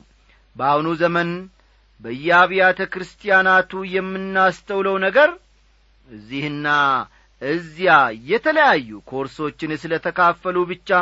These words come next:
ሰዎች ስለ መጽሐፍ ቅዱስ ብዙ እንደሚያውቁ ያስባሉ። በጣም የሚገርመው ግን እግዚአብሔርን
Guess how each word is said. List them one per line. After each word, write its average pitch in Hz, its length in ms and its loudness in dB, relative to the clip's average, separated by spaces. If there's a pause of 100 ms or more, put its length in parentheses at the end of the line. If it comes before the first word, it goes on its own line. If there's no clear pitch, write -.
(580)
ሰዎች 302 460 4 (480)
ስለ 247 200 -4
መጽሐፍ 294 600 2
ቅዱስ 233 340 -10 (360)
ብዙ 311 320 -4 (100)
እንደሚያውቁ 247 1120 0
ያስባሉ። 139 1000 0 (600)
በጣም 160 880 4
የሚገርመው 170 640 -2
ግን 269 200 0 (800)
እግዚአብሔርን 196 1160 0